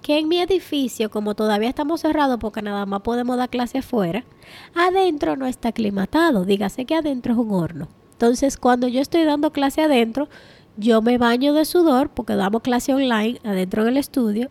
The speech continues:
y hay veces que yo tengo una clase adentro y una clase afuera. Entonces, en estos días salgo, doy una clase, voy a una clase adentro y de una vez salgo corriendo a dar otra clase que tengo afuera en el parqueo. ¿Qué pasa?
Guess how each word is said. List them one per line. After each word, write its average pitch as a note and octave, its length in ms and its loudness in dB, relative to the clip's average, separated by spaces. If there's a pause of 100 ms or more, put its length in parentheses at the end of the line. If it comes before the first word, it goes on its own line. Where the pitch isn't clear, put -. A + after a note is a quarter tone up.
y A#3 80 2
hay G#3+ 80 4
veces B3 240 -2
que C4 60 -2
yo B3 120 -2
tengo G#3 340 -2
una D#4+ 200 0
clase D4 200 0
adentro C4+ 300 -2
y - 20 -4
una G#3+ 140 -8
clase F#3+ 220 -8
afuera. B3+ 380 -2 (440)
Entonces, A3 500 -4 (120)
en G3 180 -4
estos C#4+ 240 0
días E4+ 300 2 (100)
salgo, A#3 600 0
doy C4+ 180 4
una C#4 160 0
clase, D4 280 0
voy A3+ 220 4
a A#3+ 80 2
una C#4 140 0
clase C#4+ 280 0
adentro E4+ 460 0 (400)
y C#4+ 200 4
de C4+ 140 4
una D4 220 4
vez D#4+ 120 2
salgo D4 260 -2
corriendo B3+ 440 2
a A3 60 2
dar G3+ 140 0
otra A3 200 -4
clase A3 280 -4
que G#3+ 100 -4
tengo A3 260 0
afuera G3+ 360 2
en G#3+ 60 0
el G#3 100 -2
parqueo. F3+ 480 -6
¿Qué - 160 2
pasa? D#3 320 -4